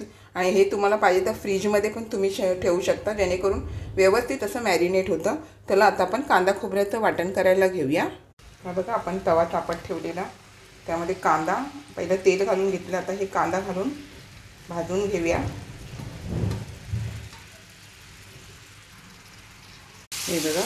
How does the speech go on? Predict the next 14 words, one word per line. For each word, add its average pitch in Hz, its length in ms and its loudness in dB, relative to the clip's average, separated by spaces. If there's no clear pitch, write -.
कांदा 180 260 0
हा 202 100 -2
थोडा 202 380 2
लाल 175 300 4
होईपर्यंत 190 540 2
आपण 190 260 2
आता 185 240 0
परतवून 196 440 4
घेऊया. 175 240 4
मग 196 180 4
ह्यामध्ये 196 400 4
खोबरं 208 400 6
घालून 208 200 4
खोबरं 190 260 2